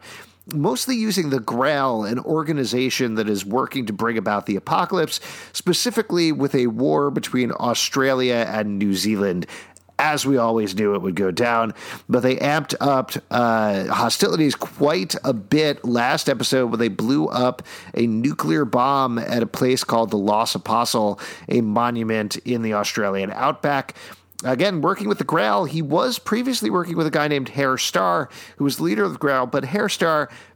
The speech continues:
betrayed God quite a bit, so God repaid him by having a dingo eat his junk.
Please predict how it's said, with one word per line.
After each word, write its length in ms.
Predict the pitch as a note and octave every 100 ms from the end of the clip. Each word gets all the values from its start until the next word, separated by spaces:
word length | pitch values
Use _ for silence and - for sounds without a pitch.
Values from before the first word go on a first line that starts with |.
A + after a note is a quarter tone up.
| - -
betrayed 640 | C#3 - - G3 G3 E3+
God 280 | E3+ D#3+ C#3+
quite 240 | D#3 D3+
a 40 | C3+
bit, 280 | C#3+ C#3 -
so 200 | - B2+
God 340 | B2+ C3 C3+
repaid 540 | G#2+ C3+ F3 E3 D#3+ C3
him 240 | B2+ A2+ - - -
by 200 | B2+ C3+
having 380 | A#2+ C3 C3+ C#3
a 60 | A#2+
dingo 560 | A2 D3+ D3+ C3+ A#2+ A2
eat 220 | B2 C3+
his 240 | A#2+ G#2+
junk. 540 | F2+ - A#2+ A2 -